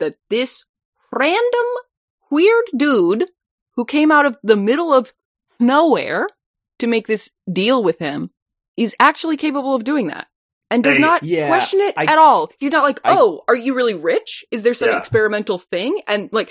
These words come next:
Speaker 1: 'cause if he had even had, like, any question of, like, "Is that even possible?" And the devil's like,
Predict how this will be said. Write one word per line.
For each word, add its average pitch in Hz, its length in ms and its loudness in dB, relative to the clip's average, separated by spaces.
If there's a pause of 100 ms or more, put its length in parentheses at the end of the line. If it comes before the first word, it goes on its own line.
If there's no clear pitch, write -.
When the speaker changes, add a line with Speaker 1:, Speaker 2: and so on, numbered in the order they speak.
(180)
Speaker 1:
'cause 349 120 0
if 359 80 0
he 508 160 -2
had 330 120 -4
even 403 180 2
had, 339 280 -4
like, 254 240 -4
any 294 220 2
question 285 260 -4
of, 214 80 -4
like, 202 240 -4
"Is 185 120 -6
that 269 120 -6
even 247 220 0
possible?" 220 420 -2
And 269 80 -2
the 214 60 -4
devil's 180 260 -2
like, 160 160 -6